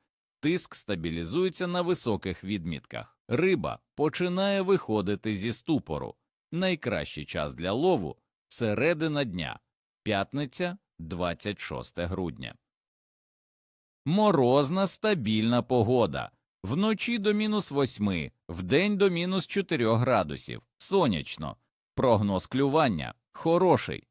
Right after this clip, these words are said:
Риба адаптувалася. Це чудовий день для полювання на трофейну щуку. Вона оцінить повільну подачу великої приманки прямо під ніс.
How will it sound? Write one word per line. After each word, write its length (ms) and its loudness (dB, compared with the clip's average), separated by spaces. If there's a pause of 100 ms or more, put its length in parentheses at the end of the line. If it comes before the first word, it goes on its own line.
(200)
Риба 420 4
адаптувалася. 840 0 (320)
Це 200 0
чудовий 580 2
день 340 2
для 180 -2
полювання 720 0
на 160 0
трофейну 680 0
щуку. 520 -6 (220)
Вона 400 2
оцінить 560 0
повільну 480 2
подачу 580 2
великої 580 2
приманки 680 2
прямо 480 -2
під 240 -8
ніс. 340 -10